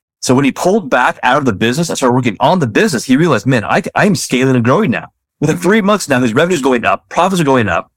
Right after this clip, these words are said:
He's like, "Oh my gosh, this is incredible." And now he's talking to other business owners in that same space. And he's looking at applying his same concepts to their business and then acquiring their business. Like, actually buying it.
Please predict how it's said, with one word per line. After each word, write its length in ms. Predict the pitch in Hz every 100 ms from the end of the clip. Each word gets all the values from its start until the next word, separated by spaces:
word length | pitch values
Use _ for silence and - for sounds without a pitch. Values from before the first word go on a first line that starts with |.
| _
He's 140 | 147 127
like, 120 | -
"Oh 100 | 170
my 120 | 196 107
gosh, 580 | 294 101 85 - - _ _ -
this 140 | 151
is 80 | 160
incredible." 680 | 107 165 214 104 87 85 _ _ _ _ _ -
And 100 | 135
now 160 | 160 185
he's 100 | 180
talking 280 | 165 180 170
to 140 | -
other 280 | 143 170 180
business 340 | 123 151 170 135
owners 200 | 127 -
in 140 | 139
that 120 | 127 117
same 260 | 147 151
space. 680 | 131 - 214 131 127 - - _ _ _ _ _ 139
And 120 | 123
he's 180 | 147 127
looking 200 | 175 170
at 120 | -
applying 460 | - - 147 151
his 160 | 120 113
same 300 | - 139 185
concepts 540 | - - 220 190 131 -
to 120 | 110
their 240 | 107 196
business 380 | 156 135 131 - -
and 120 | 123
then 100 | 127
acquiring 480 | - - 139 151 139
their 120 | 110
business. 560 | 139 175 98 - - _ _ _ _ _ _ -
Like, 140 | - -
actually 220 | 135 131
buying 240 | 131 165
it. 100 | -